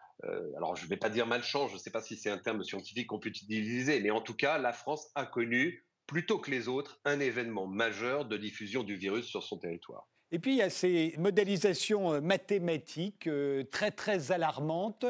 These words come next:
Speaker 2: euh, qui circulent, auxquelles,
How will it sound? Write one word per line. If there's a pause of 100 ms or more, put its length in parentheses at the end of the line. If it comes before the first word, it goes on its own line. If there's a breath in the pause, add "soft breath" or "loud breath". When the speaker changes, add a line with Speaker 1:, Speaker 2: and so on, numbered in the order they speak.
(340 loud breath)
Speaker 2:
euh,
qui
circulent,
auxquelles,